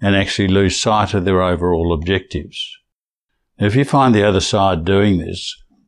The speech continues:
look beyond their position to the underlying issues concerned, and by doing so, you'll probably find a way to progress things. And sometimes it can be rather challenging to unearth the other side's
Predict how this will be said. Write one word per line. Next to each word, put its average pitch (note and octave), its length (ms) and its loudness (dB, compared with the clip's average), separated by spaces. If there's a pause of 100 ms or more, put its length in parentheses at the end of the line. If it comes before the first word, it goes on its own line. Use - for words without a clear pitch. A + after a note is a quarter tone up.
(340)
look C3 340 0
beyond B2+ 460 2
their G#2+ 160 2
position F2+ 720 -4
to G2+ 300 0
the F2+ 160 0
underlying G2+ 520 2
issues F2+ 400 -4
concerned, F2 720 -4 (360)
and G2+ 120 -2
by G2+ 140 2
doing C3 360 4
so, F2 280 0
you'll F#2 280 2
probably C3 600 2
find F#2+ 400 2
a F#2 60 4
way F2 260 2
to E2+ 100 0
progress F#2+ 480 0
things. - 460 -8 (520)
And C3 80 -2
sometimes B2+ 640 2 (580)
it G#2+ 180 -2
can G#2 180 0
be G2 120 0
rather F#2+ 320 2
challenging G2 1000 0 (460)
to A2 140 -4
unearth G#2 500 0
the G2 140 -2
other G2+ 180 0
side's F2+ 720 -2